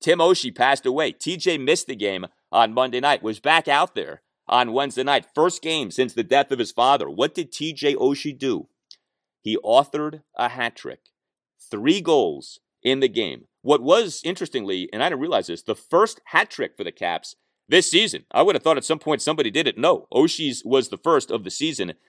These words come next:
But how about that, man? Your dad dies, you're back out there, and in your first game back, in a game that was bonkers,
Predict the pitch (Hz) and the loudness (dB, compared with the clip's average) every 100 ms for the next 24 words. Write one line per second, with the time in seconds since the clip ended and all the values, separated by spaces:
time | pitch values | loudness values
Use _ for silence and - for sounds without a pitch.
0 | _ _ _ 127 123 233 214 190 120 117 | _ _ _ 2 4 4 4 2 0 -4
1 | 113 _ 135 143 101 139 190 180 151 147 | -6 _ -6 -6 4 6 8 6 4 4
2 | 107 95 92 - _ _ 127 127 143 175 | 2 -2 -10 -16 _ _ 0 2 6 4
3 | 185 160 170 - 101 95 98 117 127 127 | 4 2 0 -2 -4 -2 -2 -4 -4 -4
4 | - 208 196 160 156 127 120 120 156 151 | 0 0 2 -2 -4 0 2 2 2 0
5 | 131 156 208 214 220 202 240 247 190 104 | 2 2 4 4 4 4 4 4 0 -6
6 | 95 | -8